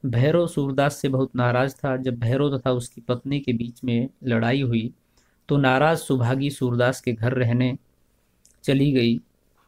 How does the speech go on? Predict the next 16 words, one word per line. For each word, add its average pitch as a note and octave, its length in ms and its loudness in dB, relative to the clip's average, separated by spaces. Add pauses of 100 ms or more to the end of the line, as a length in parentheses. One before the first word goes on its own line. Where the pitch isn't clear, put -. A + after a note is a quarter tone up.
(500)
भैरव D3 440 2
को F#3 80 2
ये E3 140 2
बात E3 220 0
अच्छी C#3+ 260 -2
नहीं D#3 180 2
लगी। D#3 280 0
सूरदास C3 640 -2
हताश B2+ 480 -2
सुभागी B2 420 -2
को A#2 200 -8
बेसहारा A#2 520 -2
नहीं B2 260 0 (100)
करना G#2+ 260 -6
चाहता A2 420 -6
था, - 240 -12